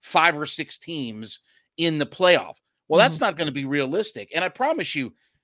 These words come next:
Speaker 1: let a mediocre Tulane or let Notre Dame start taking away Power Five spots, the fun of that twelve team playoff for some teams is gonna go away very quickly.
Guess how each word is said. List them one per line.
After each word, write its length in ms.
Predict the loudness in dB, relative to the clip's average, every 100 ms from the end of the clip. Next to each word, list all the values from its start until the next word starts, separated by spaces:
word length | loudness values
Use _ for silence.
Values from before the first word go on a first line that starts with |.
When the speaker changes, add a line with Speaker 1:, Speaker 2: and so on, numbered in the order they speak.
| _
Speaker 1:
let 360 | 4 6 6 0
a 180 | -4 -2
mediocre 1200 | -4 -4 -4 -4 -2 0 0 -2 -4 -2 -4 -8 _
Tulane 880 | -10 -8 -4 -2 -2 -2 -6 -12 -16 _ _ 2
or 160 | 2
let 340 | 6 4 4 0
Notre 360 | 2 2 2
Dame 640 | 0 -2 0 -2 -4 -4 -8 _ _
start 380 | -8 -2 -2 -2
taking 380 | -4 -4 -4 -6
away 340 | -4 -2 -4
Power 380 | -6 -4 -4 -4
Five 360 | -6 -8 -6 -8
spots, 560 | -6 -8 -6 -10 -12 _ _ _ _ _
the 120 | -2
fun 400 | -2 0 2 4
of 140 | 2 0
that 300 | 0 0 -4 _ _
twelve 340 | 2 2 2
team 240 | -2 -8 -8
playoff 460 | 0 0 0 -4
for 100 | -8
some 240 | -8 -6 -8
teams 380 | -10 -10 -10 -14 _ -12
is 100 | -2
gonna 180 | -2 2
go 100 | 0
away 200 | 2 -2
very 220 | -2 -10
quickly. 420 | -2 -2 -2 -16